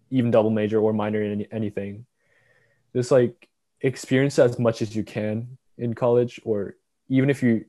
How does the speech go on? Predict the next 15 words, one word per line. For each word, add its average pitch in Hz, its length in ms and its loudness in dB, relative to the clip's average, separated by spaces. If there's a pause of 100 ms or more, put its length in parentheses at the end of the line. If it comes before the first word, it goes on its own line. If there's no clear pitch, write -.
if 120 140 -2
you 120 60 2
don't 110 180 0
go 110 140 0
to 101 80 -4
college, 98 280 -4
just, 107 140 -6
like, 104 140 -4
experience 110 380 -6
as - 80 -12
much 104 180 -6
as 101 60 -10
you 101 80 -6
can, 101 480 -10 (500)
because 117 500 -2